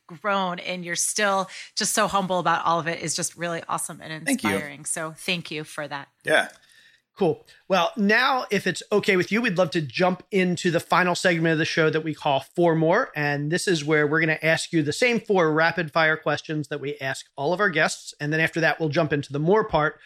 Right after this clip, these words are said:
Speaker 3: where
Speaker 2: Cool.
Speaker 3: we'd love to give you an opportunity to tell us more about where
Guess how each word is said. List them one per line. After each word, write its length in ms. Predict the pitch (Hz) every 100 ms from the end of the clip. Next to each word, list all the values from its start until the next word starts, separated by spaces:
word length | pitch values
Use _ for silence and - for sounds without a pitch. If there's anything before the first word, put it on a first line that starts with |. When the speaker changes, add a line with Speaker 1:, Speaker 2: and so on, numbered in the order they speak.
| - -
Speaker 3:
where 160 | 160
Speaker 2:
Cool. 120 | 151 147
Speaker 3:
we'd 180 | 143
love 140 | 156 151
to 80 | 151
give 180 | 160
you 80 | 156
an 80 | 151
opportunity 540 | 165 151 156 - 156 147
to 80 | 139
tell 180 | 147 147
us 140 | -
more 220 | 147 147
about 300 | 139 135 135
where 320 | 143 135 135